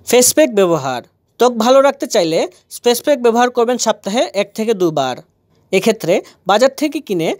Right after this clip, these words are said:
ফেস প্যাক ব্যবহার করতে পারেন অথবা বাড়িতে তৈরি করে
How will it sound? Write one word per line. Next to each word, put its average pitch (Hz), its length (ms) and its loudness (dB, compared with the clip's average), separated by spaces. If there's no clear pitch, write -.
ফেস 233 220 2
প্যাক 294 160 0
ব্যবহার 220 280 0
করতে 202 260 -4
পারেন 139 320 -4
অথবা 185 320 0
বাড়িতে 214 320 2
তৈরি 208 220 -4
করে 175 220 -4